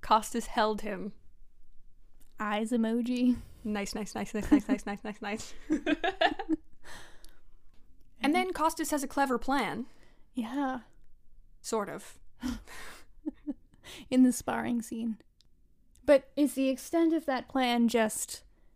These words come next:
Speaker 2: you know, walk me through this? He was thinking, what, that he's gonna lose the sword fight, but then people are gonna see the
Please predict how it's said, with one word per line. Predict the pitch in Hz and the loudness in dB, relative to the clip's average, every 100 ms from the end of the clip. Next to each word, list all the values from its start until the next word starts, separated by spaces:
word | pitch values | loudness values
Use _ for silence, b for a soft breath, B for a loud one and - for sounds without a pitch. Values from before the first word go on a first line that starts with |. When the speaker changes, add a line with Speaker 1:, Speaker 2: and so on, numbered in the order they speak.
| _ _ _ _ _ _ _ - _ _ _ _ - | _ _ _ _ _ _ _ -20 _ _ _ _ 0
Speaker 2:
you | 254 | 4
know, | 240 | 4
walk | 226 262 269 - | 10 10 10 8
me | 285 | 6
through | - 262 | 8 2
this? | 233 220 | 2 2
He | 262 | 2
was | 247 240 | 4 4
thinking, | 254 247 240 226 214 - 294 | 4 2 2 2 0 -2 -8
what, | 269 220 214 - | -2 0 -2 -4
that | - 214 | -8 -2
he's | 233 - | -2 0
gonna | 233 220 220 - _ - _ - | 0 0 -2 -8 _ -20 _ -12
lose | 262 226 226 226 - | -4 -2 0 -2 -4
the | 254 | -6
sword | - 247 226 | -2 -2 -2
fight, | - 214 226 - | 0 -2 -2 -6
but | 208 202 | -6 -4
then | 214 214 | -2 -2
people | - 226 - 208 | 0 -2 -2 -6
are | 208 | -2
gonna | 233 233 | -2 -2
see | - 247 | 0 0
the | 233 | -2